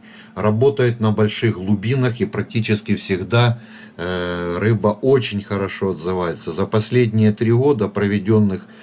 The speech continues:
ряда экспериментов, вот у меня имеется вот такой ручейник, он чисто весь, э, фиолетовый, фиолетовым. То есть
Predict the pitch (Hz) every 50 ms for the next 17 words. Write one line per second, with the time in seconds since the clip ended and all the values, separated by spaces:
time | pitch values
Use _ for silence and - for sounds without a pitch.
0 | - - - - - - 95 113 113 107 - 101 101 98 - - - - 107 107
1 | 110 123 131 131 123 113 104 95 95 92 - - 98 101 101 98 98 98 95 95
2 | 92 92 95 92 87 82 - - 95 90 92 92 - 113 - - - 92 92 92
3 | 98 90 - - 113 113 110 101 85 78 - 95 90 92 - - 127 117 - -
4 | 107 101 101 - - - - - - - - - - - 85 87 101 110 107 104
5 | - - - - 95 95 92 92 92 92 92 92 90 82 - - 107 107 107 107
6 | 101 104 98 90 - - 78 76 76 76 71 - - - - 104 104 101 98 92
7 | 90 87 - - 80 80 78 76 - - - - - - - - - - - -
8 | - - - 120 120 117 107 - - -